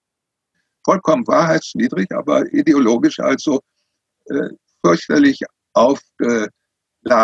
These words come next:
So, und ich versuche eben wegzukommen von der Ideologie,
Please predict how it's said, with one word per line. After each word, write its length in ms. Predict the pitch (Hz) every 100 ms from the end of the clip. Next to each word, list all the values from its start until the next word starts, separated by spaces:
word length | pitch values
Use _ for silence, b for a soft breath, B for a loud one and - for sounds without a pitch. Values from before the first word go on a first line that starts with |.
| 113 98 104 90 - _
So, 140 | - 113
und 320 | 123 117 - -
ich 120 | -
versuche 560 | - 143 - 160 - 147
eben 320 | 135 127 120 _ _ _ _ -
wegzukommen 680 | 156 - - 143 156 139
von 220 | - 139 123
der 160 | 127
Ideologie, 680 | 123 120 113 98 - 143